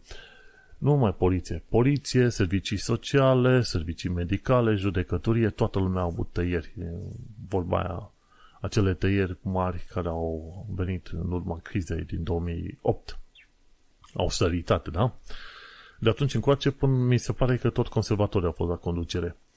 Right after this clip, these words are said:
Și austeritate, dar numai când este vorba de alții. Când este vorba de prietenii conservatorilor, numai auster-, austeritate. În perioada asta cu covid-ul, două mii douăzeci, două mii douăzeci și unu, au fost date contracte în stânga și în dreapta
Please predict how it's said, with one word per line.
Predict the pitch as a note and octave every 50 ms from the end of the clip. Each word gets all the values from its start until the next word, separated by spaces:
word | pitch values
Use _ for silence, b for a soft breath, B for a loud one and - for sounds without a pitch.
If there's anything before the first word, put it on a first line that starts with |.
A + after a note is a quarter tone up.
| B B B B B B B B B B
Și | B - - C3 C#3 D3 D3+ -
austeritate, | - A#2+ A2 - - - G2 F2+ F#2 F2+ - A#2+ B2+ B2 - D3 C#3+
dar | C3 A#2 A#2 G#2 F#2+
numai | A#2 C3 C#3+ D3 D3 C#3 C#3 C#3 C#3+ -
când | - - B2 C3 C3+ C#3 B2
este | B2+ A#2+ A#2 A2 - -
vorba | G#2+ F#2 A#2 A#2+ G#2+ G#2+ G2+
de | F2+ F#2
alții. | G2 F#2+ F2 E2 - - -
Când | - - A2+ G#2+
este | G#2 - -
vorba | G2+ F#2 G#2+ G2+ G2+ F#2+
de | F#2+ G#2
prietenii | - - G2+ - - G2+ G2
conservatorilor, | F#2 - G2 F2+ - G2 E2+ F#2+ F2+ - B2+ B2 B2+ B2 A#2+ A#2+
numai | A2 G#2 F2 E2
auster-, | D#2+ D2+ C#2+ - - F2+ F2+ -
austeritate. | - F2+ F2 - - F2+ E2+ E2+ E2+ - F2 E2+ - - F#2 - B B B B B B B B B B B B B
În | B A2 A2 A2 G2+
perioada | - G#2 F#2+ A2 A2 G#2+ G#2+
asta | G2+ - - -
cu | - G2+
covid-ul, | - - G#2+ F#2+ A2 G#2 F#2 G#2 G#2 G#2
două | F#2 F#2+ F#2
mii | F#2+ F#2+ F#2
douăzeci, | E2+ G2 F#2+ F2+ F2 F#2 A2 G#2
două | F2+ - G2 F#2
mii | F#2+ F#2
douăzeci | E2+ F#2+ F#2 F2+ E2+ F#2+ F2
și | - - A#2+
unu, | B2 A#2+ A#2+ A2+
au | G#2
fost | G2 - A2 F#2+
date | F#2+ G2+ - - G2+
contracte | - G2+ F#2+ - - G#2+ G#2 - -
în | G2
stânga | F#2 - - G2+ G2 F#2+
și | F2 -
în | - F2+
dreapta | F#2 G#2+ A#2 - - C3+ C#3 C#3+ C3+